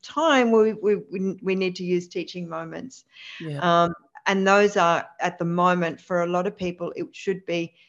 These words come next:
Speaker 1: there's a thing called the cost of living crisis, so that when you're driving them to school and they can hear the radio,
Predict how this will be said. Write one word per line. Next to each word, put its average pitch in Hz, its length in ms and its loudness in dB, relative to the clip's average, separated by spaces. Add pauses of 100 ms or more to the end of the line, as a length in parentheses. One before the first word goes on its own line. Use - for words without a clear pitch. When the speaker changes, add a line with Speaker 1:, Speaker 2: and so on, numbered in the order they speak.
(280)
Speaker 1:
there's 180 220 -2
a 180 60 -4
thing 190 280 -6
called 180 220 -4
the 175 60 -8
cost 175 320 -10
of 160 100 -10
living 165 300 -4
crisis, - 640 -8
so 339 280 0
that 277 240 4
when 214 140 2
you're 208 80 2
driving 226 400 4
them 180 160 -4
to 185 80 -4
school 220 340 0
and 190 100 -2
they 175 80 -2
can 175 160 -6
hear 202 220 0
the 185 100 -2
radio, 180 640 2